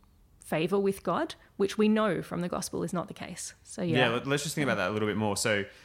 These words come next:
Speaker 2: um, what we, I think we, what a, we quite often left feeling if we don't, say, have an extraordinary spiritual gift and we don't do all these amazing things, is that somehow we either are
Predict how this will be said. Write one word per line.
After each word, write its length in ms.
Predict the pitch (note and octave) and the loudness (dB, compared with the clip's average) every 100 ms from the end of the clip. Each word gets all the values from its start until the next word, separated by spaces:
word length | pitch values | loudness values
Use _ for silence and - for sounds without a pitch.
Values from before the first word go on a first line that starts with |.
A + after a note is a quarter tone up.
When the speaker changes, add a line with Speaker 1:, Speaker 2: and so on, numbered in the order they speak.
| - - | -20 -8
Speaker 2:
um, 460 | F#2+ F2+ F2 - - - _ _ _ _ _ - _ _ - | -4 -2 -4 -8 -12 -20 _ _ _ _ _ -20 _ _ -2
what 140 | B2 | 0
we, 140 | C3+ - | 2 2
I 100 | A2 | 0
think 260 | D3 B2+ | 0 -4
we, 80 | A2 - - - | -6 -10 -16 -18
what 240 | A2 A#2+ C3+ | -4 2 2
a, 140 | D3 - | 0 -2
we 120 | A#2 | -6
quite 300 | - A#2+ A2+ | -4 -2 -2
often 440 | A2+ - G2 F#2+ - _ | -2 -4 -6 -8 -16 _
left 640 | G2+ G2 G2+ G#2 G#2 - - | -8 -4 -2 -2 -4 -12 -20
feeling 460 | - G#2+ G2+ F#2+ | -6 -2 -2 -2
if 160 | F#2+ - | -4 -6
we 100 | G2 | -8
don't, 380 | F2+ G#2 A2 E2+ | -2 0 0 -2
say, 160 | G2+ | -6
have 320 | F#2 F2+ F2 - | -4 -4 -4 -8
an 120 | F2+ | -12
extraordinary 920 | D#2 - - - A2 A#2 A2 G#2 G2 | -12 -12 -10 -2 2 4 4 2 0
spiritual 400 | F#2+ G2+ F2+ F#2+ | -2 -4 -6 -6
gift 280 | F2 F2+ - | -6 -6 -6
and 60 | E2+ | -6
we 80 | E2+ | -4
don't 220 | F#2+ F#2 | -4 -4
do 160 | F#2+ F#2 | -4 -4
all 120 | F2+ | -4
these 160 | F2 F2 | -6 -6
amazing 360 | F2+ F#2+ F2+ | -4 -4 -4
things, 380 | E2 - D#2+ F2 - - - - | -6 -8 -8 -12 -18 -20 -20 -10
is 160 | - | -4
that 260 | G#2+ F#2 - - | -2 -2 -4 -14
somehow 680 | - - G#2+ A2 G#2 G2+ G2 | -8 -2 0 0 0 0 0
we 460 | F#2 F#2 F#2 F2+ F2+ _ _ _ _ _ | -2 -2 -2 -4 -10 _ _ _ _ _
either 320 | G2 A2+ A#2 A#2 | 2 4 4 4
are 600 | G#2+ G2+ - F2+ E2+ | 4 2 -2 -4 -6